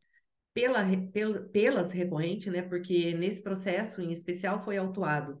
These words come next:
a remetente do produto na condição de substituta tributária pelas operações posteriores e a destinatária na, na condição de responsável solidária,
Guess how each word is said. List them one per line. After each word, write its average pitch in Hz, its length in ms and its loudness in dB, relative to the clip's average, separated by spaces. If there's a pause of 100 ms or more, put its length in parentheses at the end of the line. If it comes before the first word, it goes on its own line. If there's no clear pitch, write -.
(380)
a 151 100 -4
remetente 220 640 0
do 185 200 0
produto 190 460 0
na 185 180 0
condição 190 420 -2
de 220 60 -6
substituta 190 600 -6
tributária 190 640 -2
pelas 170 240 -2
operações 160 640 -4
posteriores 196 880 -2 (420)
e 285 380 -2
a 214 100 2
destinatária 226 880 0 (300)
na, 226 360 2
na 190 360 0
condição 214 680 -2
de 208 80 -2
responsável 220 680 -2
solidária, 165 640 -6